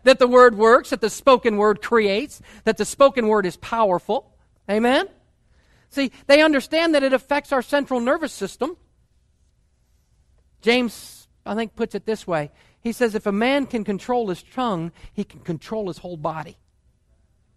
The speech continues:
<laughs> Wow. Wow, that's powerful. You know, that's why I said, "Picture's worth a thousand words."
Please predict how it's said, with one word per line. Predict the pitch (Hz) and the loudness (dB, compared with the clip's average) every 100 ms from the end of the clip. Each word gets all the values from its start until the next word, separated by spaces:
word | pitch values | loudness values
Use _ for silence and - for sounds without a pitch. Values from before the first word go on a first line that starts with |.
| _ _ _ _ _ | _ _ _ _ _
<laughs> | - 208 | -4 0
Wow. | 208 156 185 202 151 _ _ _ _ _ _ | 0 -2 -8 -10 -12 _ _ _ _ _ _
Wow, | - 233 240 | -2 2 2
that's | 294 - | 2 0
powerful. | 202 233 311 - 135 - _ _ _ _ - _ _ _ | 2 2 2 -4 -12 -20 _ _ _ _ -20 _ _ _
You | 214 | 2
know, | 226 | 2
that's | 247 | 2
why | 262 233 | 2 2
I | 214 | 0
said, | 202 233 190 170 | -2 -4 -4 -6
"Picture's | 156 247 220 | -4 -4 -4
worth | 190 220 | -2 -2
a | 175 | -2
thousand | - 208 220 220 208 | 0 2 2 -2 -4
words." | 247 254 - | -4 -6 -12